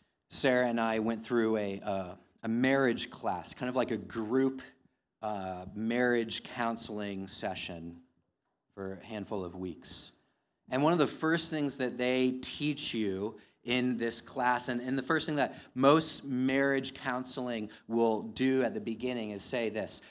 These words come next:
"Hey, draw a circle around yourself like a hula hoop.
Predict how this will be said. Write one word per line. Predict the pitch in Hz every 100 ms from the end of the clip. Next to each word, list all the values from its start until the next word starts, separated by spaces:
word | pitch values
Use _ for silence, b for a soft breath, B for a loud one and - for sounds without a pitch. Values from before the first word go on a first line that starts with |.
| B B
"Hey, | 123
draw | 107 120 123 143 156 190 185
a | 147
circle | - - 131 135 175 165
around | 139 117 113 123 127
yourself | 139 131 - 95 87 -
like | 98 98
a |
hula | - 110 95 85
hoop. | 87 92